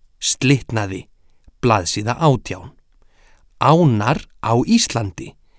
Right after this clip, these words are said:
blaðsíða nítján. Stór áni, blaðsíða tuttugu. Haug áni, blaðsíða tuttugu og eitt.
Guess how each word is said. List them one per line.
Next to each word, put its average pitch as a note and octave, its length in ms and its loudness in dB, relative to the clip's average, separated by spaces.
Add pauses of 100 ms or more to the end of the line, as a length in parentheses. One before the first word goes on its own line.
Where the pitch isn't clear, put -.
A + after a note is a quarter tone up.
(300)
blaðsíða A2 500 2
nítján. D#3 520 -2 (760)
Stór D#3 680 0
áni, G2+ 560 -2 (520)
blaðsíða G2+ 520 -2
tuttugu. - 640 -4 (800)
Haug A#2+ 540 2
áni, C3+ 580 0 (460)
blaðsíða G#2+ 560 0
tuttugu B2+ 480 0
og G2 80 -6
eitt. - 460 -10